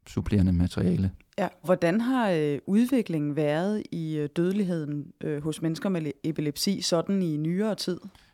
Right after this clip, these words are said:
Speaker 1: Jamen, man ved fra en, en lang række studier, tidligere studier, at der er en overdødelighed hos personer med epilepsi, og der er en, en cirka, ja, en to til fire gange øget, øh, dødelighed,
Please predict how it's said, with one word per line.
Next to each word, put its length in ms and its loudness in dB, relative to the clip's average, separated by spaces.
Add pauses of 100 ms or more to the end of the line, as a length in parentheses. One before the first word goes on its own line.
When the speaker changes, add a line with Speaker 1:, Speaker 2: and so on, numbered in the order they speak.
(160)
Speaker 1:
Jamen, 280 0
man 220 4
ved 200 8
fra 500 4 (460)
en, 160 2
en 180 4
lang 280 8
række 380 2 (300)
studier, 480 0
tidligere 360 2
studier, 380 0
at 200 2
der 80 6
er 220 6
en 60 4
overdødelighed 680 2
hos 160 -4
personer 400 -2
med 140 -2
epilepsi, 540 -4
og 80 0 (120)
der 60 6
er 300 4
en, 220 2 (1300)
en 140 4
cirka, 340 2
ja, 180 4 (200)
en 140 4
to 280 2
til 140 0
fire 300 4
gange 260 4
øget, 440 6
øh, 100 4 (100)
dødelighed, 520 4